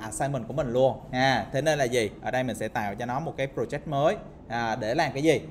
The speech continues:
Để mục đích là nó sẽ mô tả giống như là cái assignment của các bạn á. À, các bạn sẽ tự add vô cái assignment của mình nha. Rồi, ở đây mình sẽ tạo ra một cái project mới ha. Rồi, ở đây mình sẽ chọn nó là empty thôi. Empty activity thôi, chứ không gì hết trơn. Rồi, o-, ok,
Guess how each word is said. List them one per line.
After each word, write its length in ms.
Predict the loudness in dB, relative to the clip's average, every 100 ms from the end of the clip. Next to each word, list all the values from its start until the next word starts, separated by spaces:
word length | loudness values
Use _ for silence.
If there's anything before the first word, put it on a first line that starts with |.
| -8
Để 120 | -4
mục 200 | -2 0
đích 180 | 2 2
là 240 | 2 0 0
nó 360 | -2 -4 -6 -8 -6
sẽ 140 | -4 -4
mô 200 | -4 -4
tả 240 | -6 -4
giống 260 | -4 -4 -4
như 120 | -4
là 100 | -4
cái 140 | -4
assignment 400 | -8 -6 -4 -6
của 60 | -6
các 80 | -4
bạn 220 | -4 -4
á. 100 | -6 -8 -18 -10
À, 140 | -6 -4
các 120 | -2
bạn 160 | -4
sẽ 100 | -4
tự 340 | -4 -4 -4 -8 -12 -4
add 160 | -4 -4
vô 160 | -4 -2
cái 100 | -4
assignment 320 | -4 -8 -8
của 60 | -6
mình 160 | -6 -6 -10 -8
nha. 340 | 0 2 2 -2 -14 -20 -8
Rồi, 220 | 2 4 6
ở 60 |
đây 120 | 2
mình 100 | 0
sẽ 120 | -4 -4
tạo 220 | -2 0
ra 100 | -2
một 120 | -6
cái 80 | -6 -6
project 240 | -4 -4 -2
mới 240 | 0 0
ha. 160 | -2 -4 -6 -4
Rồi, 200 | 0 0
ở 100 | 0
đây 140 | -2
mình 120 | -4 -4
sẽ 140 | -4
chọn 320 | -2 -2 -2
nó 100 | -4
là 120 | -2
empty 460 | -2 -2 -4 -2 -2
thôi. 160 | -2 -4 -6 -18 -20 -12
Empty 220 | -6 -6
activity 460 | -4 -4 -4 -2 -2
thôi, 200 | -2 -4
chứ 120 | -4
không 100 | -4
gì 100 | -4
hết 80 | -4 0
trơn. 140 | 0 -2 -8 -6
Rồi, 280 | -2 0
o-, 340 | 0 -2 -2 -4
ok, 340 | -6 -6 -4